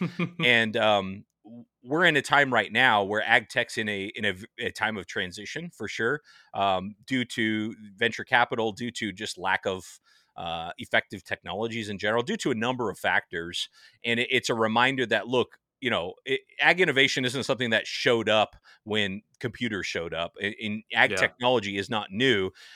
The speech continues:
Speaker 2: and it always goes through cycles and it always takes a while, but there's, there's some amazing people throughout history that have willed it into existence. And I don't know, I think that's pretty cool.
Speaker 1: I like that catalyst standpoint because I've,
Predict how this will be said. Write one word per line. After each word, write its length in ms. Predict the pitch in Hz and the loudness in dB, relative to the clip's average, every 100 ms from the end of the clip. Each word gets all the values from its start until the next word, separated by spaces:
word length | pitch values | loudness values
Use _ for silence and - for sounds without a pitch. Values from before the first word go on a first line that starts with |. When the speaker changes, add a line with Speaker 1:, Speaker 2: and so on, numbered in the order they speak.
| - _ - | -20 _ -8
Speaker 2:
and 140 | 131 123 | -2 0
it 100 | 120 | 2
always 760 | 147 165 151 117 90 - - - | 4 4 6 0 -2 -6 -10 -4
goes 220 | 120 104 | -2 -2
through 120 | 107 | -4
cycles 440 | - 95 92 98 101 | 0 0 0 -6 -6
and 80 | |
it 40 | 104 | -4
always 280 | 107 107 - | -4 -4 -4
takes 240 | 107 - | -6 -4
a 40 | 127 | 0
while, 320 | 139 156 139 | 2 4 2
but 160 | 113 _ _ _ _ _ 104 113 | -2 _ _ _ _ _ _ -2
there's, 320 | 120 107 95 - | -2 -2 -10 -2
there's 180 | 120 - | -2 -2
some 140 | 113 | -4
amazing 560 | 95 104 123 123 123 107 | -4 -4 -4 -4 -6 -6
people 260 | 113 107 | -4 -4
throughout 240 | - 98 - | -4 -6 -4
history 440 | 107 - 123 113 - - | -8 -4 -6 -6 -10 -10
that 120 | 98 | -6
have 140 | 120 95 | -6 -6
willed 300 | 98 107 104 | -4 -4 -2
it 120 | 101 | -6
into 240 | 98 110 | -6 -6
existence. 640 | 92 90 90 - 87 87 - | -6 -6 -10 -10 -10 -12 -12
And 180 | 90 90 _ - | -12 -14 _ -8
I 100 | 95 | -6
don't 100 | 78 | -6
know, 60 | 76 - | -10 -10
I 80 | 98 | -8
think 140 | 101 | -6
that's 160 | 87 - | -8 -10
pretty 180 | 87 - | -18 -18
cool. 140 | - _ _ _ _ - - - | -20 _ _ _ _ -20 -14 -2
Speaker 1:
I 100 | 165 | 0
like 260 | 160 202 233 | 2 0 0
that 180 | 185 | -2
catalyst 480 | - 135 135 131 117 | 0 -2 0 -2 -4
standpoint 560 | - 110 104 - 110 110 | -4 -6 -6 -6 -6 -6
because 380 | 120 120 113 - | -4 0 -2 -2
I've, 260 | 151 214 | 0 0